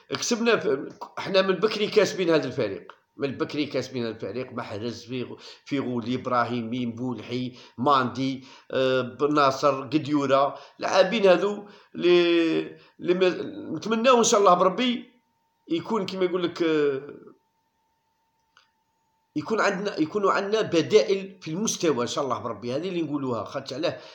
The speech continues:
ماهي سهلة، لازم لنا بدائل، لازم لنا بونك في، في المستوى. راك تشوف لعابة تطاحوا، راهو بن-، مبولحي طاح، قلت لك مبولحي، ماندي، آه،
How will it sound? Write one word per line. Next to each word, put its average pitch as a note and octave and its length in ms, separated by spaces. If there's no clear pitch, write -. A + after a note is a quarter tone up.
ماهي G3 240
سهلة، A2+ 540
لازم F3 380
لنا G3 280
بدائل، D3 720
لازم D3 280
لنا F#3 340
بونك F3 640
في، D#3 300
في F#3+ 60
المستوى. F#3+ 540
راك G#2 260
تشوف G3+ 220
لعابة A3+ 340
تطاحوا، A3 560
راهو D#3 280
بن-، F3 340
مبولحي F3+ 520
طاح، F3+ 380
قلت D#3+ 120
لك F3+ 140
مبولحي، D#3+ 440
ماندي، F#3 640
آه، D3+ 580